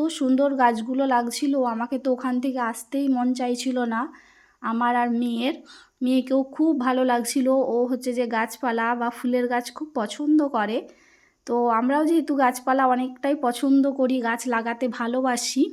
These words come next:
সেরকমভাবে ফুল গাছ লাগিয়ে উঠিনি বাড়িতে, যেহেতু অনেকটা সময় দিতে হয় গাছপালাকে, তো সময়ের অভাবে লাগাতে পারি না।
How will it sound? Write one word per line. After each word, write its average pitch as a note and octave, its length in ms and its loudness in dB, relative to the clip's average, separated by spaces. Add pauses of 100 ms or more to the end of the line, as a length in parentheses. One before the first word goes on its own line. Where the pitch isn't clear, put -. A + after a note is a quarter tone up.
(840)
সেরকমভাবে B3+ 720 -2
ফুল B3+ 260 -4
গাছ B3 280 -2
লাগিয়ে A#3+ 380 -2
উঠিনি B3 360 -2
বাড়িতে, A3+ 480 -4
যেহেতু A3 400 -4
অনেকটা A#3 380 -8
সময় A#3+ 440 -4
দিতে A#3 280 -4
হয় A3+ 220 -6
গাছপালাকে, A3+ 720 -6 (720)
তো - 160 -10
সময়ের A#3+ 480 -2
অভাবে A#3+ 380 -2
লাগাতে A3+ 420 -2
পারি A#3+ 320 -2
না। A3+ 140 -2